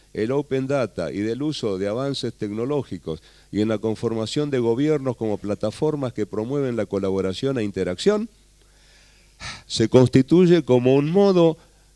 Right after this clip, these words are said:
y o estrategia para el diseño, implementación, control y evaluación de políticas públicas y para procesos de modernización administrativa y que ubica al ciudadano en el centro de atención y de prioridad, ofreciendo así una alternativa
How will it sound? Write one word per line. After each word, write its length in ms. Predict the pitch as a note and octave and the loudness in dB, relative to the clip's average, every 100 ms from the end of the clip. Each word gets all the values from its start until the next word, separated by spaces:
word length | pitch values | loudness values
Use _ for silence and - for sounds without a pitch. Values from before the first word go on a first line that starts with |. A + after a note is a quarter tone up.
| _ - | _ 0
y 140 | E3+ | 4
o 240 | F3+ F3 - | 4 4 2
estrategia 800 | B2+ - C3 - F3+ - D3+ C3+ | -2 2 0 2 0 2 0 2
para 260 | A#2+ A2+ | 2 2
el 120 | A2 | 0
diseño, 520 | A2+ A2+ - E3+ E3 C#3+ | 0 0 2 2 4 2
implementación, 920 | B2 A2+ A2 A2 G#2+ G#2+ D#3+ E3 D3+ | 2 2 2 0 0 0 2 0 2
control 500 | A#2+ A#2 B2+ D#3 D#3 | 0 0 0 0 2
y 60 | |
evaluación 560 | B2 A2 G#2+ G#2 C#3+ C#3+ | 2 2 0 -2 -2 -2
de 80 | A#2 | -2
políticas 500 | G#2+ B2 B2+ G2 G2 | -2 -2 -4 -6 -6
públicas 560 | - F3 E3+ D#3 D3+ - - - - | -2 0 2 0 -2 -4 -14 -12 -4
y 80 | |
para 260 | G#2+ A#2 A#2 | -2 2 2
procesos 580 | A2 A2+ A2+ D#3+ C3 C3 | 4 2 4 2 4 4
de 80 | A2+ | 4
modernización 800 | G#2+ G#2+ G2+ G#2 G#2+ G2+ C#3+ C#3 | 4 2 2 0 -2 -2 -2 -2
administrativa 800 | A2 F#2+ F#2 G2+ G2+ E3+ F3+ F3 - - - | -2 -2 -2 -4 -2 0 0 -2 -6 -16 -6
y 120 | G#2+ | -4
que 120 | B2 | 0
ubica 380 | C3+ E3 C3+ G#2+ | 2 4 4 0
al 80 | F#2+ | 0
ciudadano 640 | A2+ A2 C3 E3 E3 C#3 | 2 2 4 2 2 0
en 60 | |
el 120 | A2 G2 | 0 0
centro 400 | D3 D3+ B2 A2+ | 0 0 2 2
de 60 | |
atención 500 | G2+ G#2 G#2 C#3 C#3+ | 2 0 0 0 0
y 60 | A2+ | 0
de 100 | G2+ | 0
prioridad, 560 | - F#2 G#2 D3 F3+ - _ _ | 0 -2 2 0 0 -6 _ _
ofreciendo 600 | G#2 G2+ G#2+ - D3 B2 | -6 -2 -2 0 -2 -2
así 320 | A2 - E3+ D#3 | -2 0 0 0
una 180 | A2+ | -4
alternativa 760 | G#2 G#2 G#2 G#2+ - C#3 C#3 C3+ | -6 -6 -4 -4 -4 -4 -2 -4